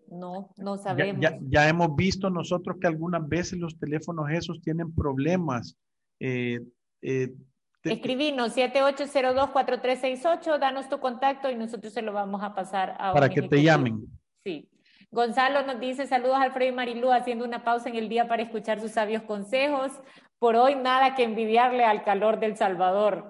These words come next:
Speaker 2: Estás
Speaker 1: Gonzalo
Speaker 2: pasando
Speaker 1: está en Nueva
Speaker 2: calor.
Speaker 1: York. <laughs> Gabriel nos dice, "¿Qué opinan sobre invertir en E T F de Vanguard? Acciones, mercados emergentes, bienes y raíces, oro, etcétera. Y si saben más del tema, ¿en qué plataforma se puede estar comprando desde El Salvador?".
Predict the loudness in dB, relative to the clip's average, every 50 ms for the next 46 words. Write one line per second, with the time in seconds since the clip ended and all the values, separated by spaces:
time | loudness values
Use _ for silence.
0 | -16 -18 _ -6 0 2 4 4 4 4 2 2 4 4 4 6 6 4 4 4
1 | 4 4 6 6 8 8 8 6 6 2 0 -2 -4 -4 -6 -8 -8 -4 0 2
2 | 2 4 4 4 4 2 2 0 -2 -2 -4 -4 -10 -10 -8 -6 -6 -4 -4 -6
3 | -4 -2 2 4 4 4 4 4 4 4 4 2 -2 -2 -2 -4 -4 0 0 0
4 | 0 2 0 -2 -2 -4 -4 -4 -4 -4 0 0 0 0 -2 -4 -2 -4 -4 -4
5 | -4 -4 -4 -4 -4 -4 -6 -6 -4 -2 -2 0 0 -2 -4 -4 -6 -4 -4 -6
6 | -6 -4 -2 -2 -2 -2 -4 -6 -4 -4 -2 -2 -4 -6 -10 -16 _ _ _ _
7 | _ _ _ _ _ _ _ _ -6 -4 -4 -4 -4 -4 0 0 2 2 0 -4
8 | -6 -6 -6 -6 -6 -6 -6 -4 0 0 2 2 0 -2 -4 -4 -6 -4 -4 -4
9 | -4 -4 -6 -4 -2 0 0 0 0 0 -2 -4 -4 -4 -4 -4 -4 -2 -2 -2
10 | -2 -2 -4 -6 -4 -4 -4 -2 -2 0 0 0 0 0 0 -2 -2 -6 -6 -6
11 | -6 -6 -6 -6 -8 -6 -6 -6 -6 -6 -10 -10 -10 -10 -10 -6 -4 -2 -2 -2
12 | -2 -4 -4 -4 -4 -4 -4 -4 -4 -4 -4 -4 -4 -4 -4 -6 -6 -6 -6 -8
13 | -8 -8 -8 -6 -4 -4 -4 -4 -4 -6 -6 -6 -6 -4 -6 -8 -8 -10 -8 -6
14 | -4 -4 -2 -2 -4 -6 -6 -6 -6 -6 -6 -8 -8 -6 -2 -2 -2 -2 -2 -4
15 | -4 -4 -4 -6 -8 -8 -6 -8 -8 -6 -4 -4 -2 -2 -2 -2 -2 -4 -10